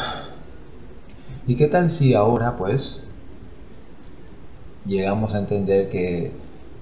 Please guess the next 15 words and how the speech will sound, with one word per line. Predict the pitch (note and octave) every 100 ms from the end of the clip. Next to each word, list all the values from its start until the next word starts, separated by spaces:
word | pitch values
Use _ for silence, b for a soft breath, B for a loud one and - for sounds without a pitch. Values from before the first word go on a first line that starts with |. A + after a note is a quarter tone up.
| -
la | F#2+ F#2+
razón, | G#2+ F#2+ - A2+ G#2 B2 - -
¿no?, | G2+ - -
de | G2
por | G2 F#2
qué | G2+ A2 A#2 C3 - - - - - - - - - G#2
nos | G#2 G#2+ G2+
sentimos | G#2+ F#2+ F2+ A2 C3 C3 A2 -
o | G#2+
reaccionamos | G#2 F#2+ - G2 G2 A2+ B2+ A#2
de | G2
tal | G#2+ A2
manera | A2+ A2+ A2 A2+ A2 A2
es | G#2+
porque | G#2 G2+ F#2+ G2 F#2+ F2